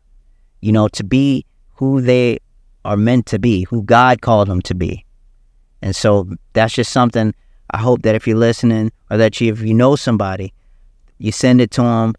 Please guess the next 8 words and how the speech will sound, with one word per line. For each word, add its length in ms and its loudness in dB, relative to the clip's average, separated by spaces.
and, 220 -4
and 240 -2
hopefully 520 0
it 60 0
gets 320 -2
to 100 -6
'em. 280 -8
And 520 2